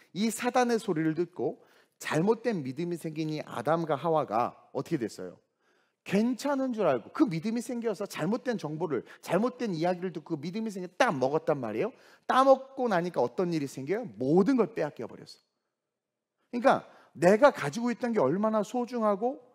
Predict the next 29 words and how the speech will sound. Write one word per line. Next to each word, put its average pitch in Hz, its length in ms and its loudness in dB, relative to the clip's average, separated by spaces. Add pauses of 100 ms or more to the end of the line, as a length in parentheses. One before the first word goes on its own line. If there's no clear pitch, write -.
(340)
우리가 220 300 4
주일날 214 400 2
예배 165 180 6
드릴 202 160 -6
수 196 140 -10
있는 190 160 -6
게 190 60 -4
얼마나 190 380 0
귀하고 202 760 -2 (180)
마음껏 196 440 0
찬양하고 220 520 -2
버스킹 - 420 -2
할 208 100 -4
수 202 100 -10
있는 214 80 -6
게 190 60 -2
얼마나 196 420 0
소중하고 214 840 0 (440)
그리고 233 520 0
그쵸? 262 300 0 (420)
아, 262 160 4
이, 220 220 0 (120)
이런 254 160 0
모든 226 240 0
것들이 311 320 -2
지금은 285 360 0
몰라 170 220 4
얼마나 175 260 2
소중한데 214 400 -4